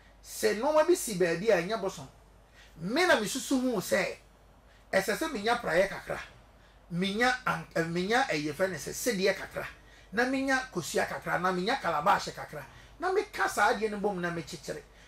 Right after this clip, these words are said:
Na mekyekyere a, menim sɛ tumi a ɛwɔ kosua mu, tumi a ɛwɔ calabash mu, tumi a ɛwɔ praeɛ mu, tumi a ɛwɔ sedeɛ mu. Saa tumi no na me mede ba abɛyɛ adwuma. Enti woba na makyekyere asi baabi a,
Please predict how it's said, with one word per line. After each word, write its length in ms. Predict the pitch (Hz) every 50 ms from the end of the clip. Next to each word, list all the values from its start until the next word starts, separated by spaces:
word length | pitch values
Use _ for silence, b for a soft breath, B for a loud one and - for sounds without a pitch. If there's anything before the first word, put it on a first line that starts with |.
| B -
Na 120 | 214 220
mekyekyere 500 | 220 220 - - 220 180 - - 349 302
a, 80 | 214 202
menim 280 | 202 208 202 202 202 196
sɛ 200 | - 302 302 -
tumi 360 | - 359 370 285 269 269 254
a 40 | 214
ɛwɔ 160 | 202 226 226
kosua 360 | 220 165 - - 151 147 156 156
mu, 120 | 151 151 B B B B B B
tumi 300 | - 359 381 359 311 320 262
a 100 | 226 196
ɛwɔ 200 | 196 208 226 -
calabash 500 | - 175 160 160 156 190 185 170 - - 151
mu, 140 | 151 165 -
tumi 340 | - 339 359 330 247 247 240
a 60 | 208
ɛwɔ 220 | 180 196 220 220 -
praeɛ 320 | - - - 151 160 170 165
mu, 140 | 165 165 - -
tumi 320 | - 311 269 247 247 240 214
a 60 | 185
ɛwɔ 140 | 185 208 202
sedeɛ 560 | - - - 220 208 170 151 147 151 143 139
mu. 80 | 139 131 B B B B B B B
Saa 340 | - - - 254 320 381 392 381 -
tumi 520 | - - 302 330 339 311 269 233 240 240 240
no 100 | 254 254
na 200 | 247 214 180 180
me 280 | 180 190 220 233 240 233
mede 220 | 240 240 214 240 220
ba 160 | 233 226 226 220
abɛyɛ 300 | 220 226 233 233 240 220
adwuma. 260 | 170 170 151 135 - - B B B B B
Enti 240 | 190 196 196 - 247
woba 260 | 254 311 359 349 339 359
na 80 | 349 302
makyekyere 420 | - - - 254 214 - 262 262
asi 160 | 262 - - 180
baabi 360 | 170 170 160 160 170 202 190
a, 100 | - -